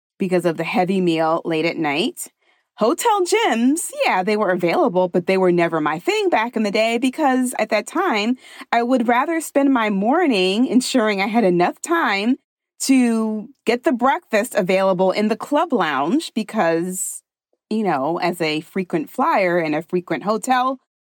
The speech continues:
stayer, I always had access to the club lounge, and I made sure I stayed in a hotel that had a club lounge. So I'd always make sure <laughs> I would get breakfast before I went to the office.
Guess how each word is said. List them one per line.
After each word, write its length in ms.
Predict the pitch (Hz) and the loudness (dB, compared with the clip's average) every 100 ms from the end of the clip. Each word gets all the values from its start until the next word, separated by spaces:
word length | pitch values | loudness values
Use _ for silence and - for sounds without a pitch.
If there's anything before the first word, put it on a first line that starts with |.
| _ _ _ _ | _ _ _ _
stayer, 640 | - 220 175 143 165 294 - _ _ - | -2 0 2 0 0 -2 -8 _ _ -4
I 160 | 202 - | -2 2
always 320 | 208 240 262 | 0 0 0
had 140 | 294 - | 0 2
access 400 | 151 175 - 190 | -2 -4 -8 -4
to 100 | 233 | -2
the 100 | 269 | -2
club 300 | - 165 156 | 0 -2 0
lounge, 460 | 156 131 170 240 - | -4 -4 -4 -4 -2
and 100 | 170 | -2
I 60 | |
made 240 | 170 180 185 | 0 0 0
sure 120 | 190 | -4
I 100 | 202 | -4
stayed 500 | - - 254 311 302 | -4 -2 0 2 2
in 100 | 220 | 2
a 80 | 185 | 2
hotel 480 | 175 175 165 143 | 2 0 0 0
that 160 | 147 151 | 0 -2
had 240 | 165 151 | 0 -2
a 60 | 143 | -2
club 260 | - 147 139 | -4 -4 -4
lounge. 460 | 135 127 175 220 _ _ _ _ | -6 -4 -6 -8 _ _ _ _
So 120 | - | -2
I'd 120 | 233 - | 0 0
always 380 | 240 269 311 285 | 0 2 2 2
make 180 | 269 | 0
sure 160 | - 269 | 0 0
<laughs> 0 | |
I 100 | 294 | 2
would 180 | 277 262 | 2 2
get 180 | 262 180 | 0 0
breakfast 680 | 202 254 - 147 247 - | -2 -2 -4 -4 -4 -4
before 320 | - 233 - 208 | -2 -2 0 -2
I 100 | 202 | 0
went 200 | 185 180 | -2 -2
to 60 | |
the 80 | 175 | -4
office. 720 | 147 143 - - - - - | -2 -2 -4 -12 -12 -16 -16